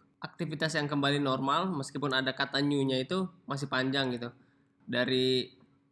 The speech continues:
kondisi pasien, uh, yang positif itu berubah-ubah, dari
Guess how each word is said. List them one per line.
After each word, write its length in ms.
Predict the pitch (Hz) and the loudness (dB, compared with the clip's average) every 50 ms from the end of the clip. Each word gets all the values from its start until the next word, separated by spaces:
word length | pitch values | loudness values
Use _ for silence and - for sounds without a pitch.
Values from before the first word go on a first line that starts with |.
| _ _ _ | _ _ _
kondisi 480 | - 135 135 135 135 131 - 147 135 | 0 0 2 2 0 0 -2 -4 -2
pasien, 640 | - 135 131 - - 151 139 135 131 135 131 131 139 139 - _ _ _ _ _ _ _ - | 0 -2 -2 0 -2 0 0 2 2 2 0 -2 -4 -6 -12 _ _ _ _ _ _ _ -2
uh, 240 | 127 123 123 120 | -2 -2 -2 -2
yang 160 | - 131 131 131 | -2 -2 -2 -2
positif 400 | 127 135 131 - 135 127 147 - | -2 -2 -4 -4 -4 -4 -4 -4
itu 400 | 143 139 135 143 135 131 127 127 | -4 -2 0 0 0 0 0 0
berubah-ubah, 720 | 127 139 143 135 131 131 135 156 156 151 156 156 151 139 | 0 2 2 4 4 2 2 2 0 2 2 2 4 2
dari 400 | 127 127 127 131 127 127 127 | 2 2 2 2 4 4 2